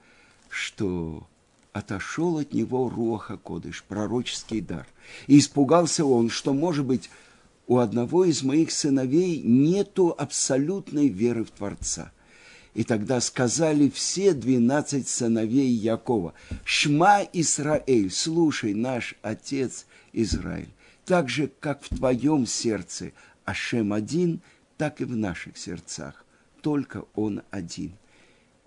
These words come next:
И обрадовался наш пратец Яков, и он произнёс: «Барух Шем Квод Малхусо Леолам Ваэт». Благословена слава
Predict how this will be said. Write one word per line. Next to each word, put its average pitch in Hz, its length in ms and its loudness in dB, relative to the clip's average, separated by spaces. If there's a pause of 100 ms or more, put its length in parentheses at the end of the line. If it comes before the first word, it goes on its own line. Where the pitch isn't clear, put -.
(240)
И 113 500 0
обрадовался 104 960 -6
наш 90 480 -8
пратец - 760 -12 (340)
Яков, 92 640 -6 (800)
и 104 60 0
он 110 160 0
произнёс: 110 800 -4 (440)
«Барух 139 520 -2
Шем 147 420 -2
Квод 123 500 -4
Малхусо 110 920 -6
Леолам 90 680 -6
Ваэт». 78 300 -12 (500)
Благословена 101 880 -2
слава 104 720 -4